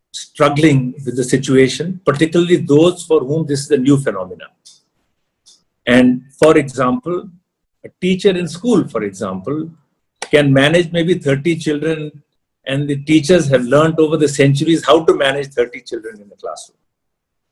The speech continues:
All of a sudden, those are thirty little blobs on a screen, and the teacher's trying to figure out what's going on here. So teachers are getting very troubled. Even to manage attendance, they don't know. They don't know whether the child is there or not there.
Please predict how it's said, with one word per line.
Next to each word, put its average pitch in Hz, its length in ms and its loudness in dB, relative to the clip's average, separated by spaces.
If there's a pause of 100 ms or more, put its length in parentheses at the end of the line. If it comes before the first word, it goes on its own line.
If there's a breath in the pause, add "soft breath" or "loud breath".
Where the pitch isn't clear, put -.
(340)
All 175 240 6
of 196 100 2
a 190 80 2
sudden, 170 420 -4
those 160 240 -4
are 160 180 -4
thirty 151 280 -6
little 160 280 -10
blobs 135 400 -2
on 139 120 -2
a 127 60 -4
screen, 127 540 -8 (1600)
and 147 140 -4
the 147 180 0
teacher's 180 300 2
trying 175 200 2
to 170 100 -4
figure 165 280 0
out 160 120 2
what's 147 220 -4
going 139 260 2
on 120 180 -4
here. 98 220 -12
So - 140 -10
teachers 170 540 -4
are 143 40 -10 (100)
getting 143 220 -8
very 131 400 -8 (480)
troubled. 127 460 -2 (840)
Even 180 300 -2
to 170 80 0
manage 151 320 -2
attendance, 160 540 0
they 135 80 -4
don't 123 280 -4
know. 113 120 -6
They 131 120 -2
don't 185 300 0
know 185 160 2
whether 170 220 2
the 156 100 -4
child 143 320 0
is 143 120 -4
there 139 220 0
or 127 40 -6
not 117 280 -10
there. 110 220 -10